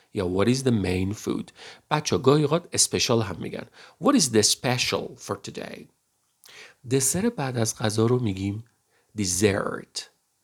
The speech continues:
همه نوع غذایی دوست دارم. I like all kinds of food. یه میز می‌خوام برای سه نفر. I need a table for three.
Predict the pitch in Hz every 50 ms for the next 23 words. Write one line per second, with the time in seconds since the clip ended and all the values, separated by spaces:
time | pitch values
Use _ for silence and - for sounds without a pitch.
0 | _ _ _ _ _ - - - - 127 120 120 120 123 127 123 127 127 127 120
1 | 123 120 123 117 113 127 160 175 165 117 107 101 - - - - - - - -
2 | 120 - _ _ _ _ _ _ _ _ _ _ _ _ _ _ - 160 185 240
3 | 254 233 131 110 107 101 101 - - - _ - 165 180 185 196 190 - - _
4 | - - - - 147 147 151 147 123 - - - 120 - - - - - - 67
5 | - - - - _ _ _ _ _ _ _ _ _ _ _ _ _ _ _ _
6 | _ _ 175 180 180 196 226 240 220 190 180 202 190 180 160 165 165 - - 156
7 | 156 147 123 104 92 90 95 98 101 107 110 113 120 131 131 - - - - -
8 | - - - - - - 117 117 117 _ _ _ _ _ _ _ _ - - -
9 | - - _ _ _ _ _ _ _ - 165 175 185 208 226 226 233 254 - _
10 | _ _ _ _ _ - 131 135 147 156 160 147 143 139 - - - - 107 104
11 | 107 110 110 107 107 113 120 - _ _ _ - - 120 101 92 90 87 87 90
12 | - _ _ _ _ - - - - - -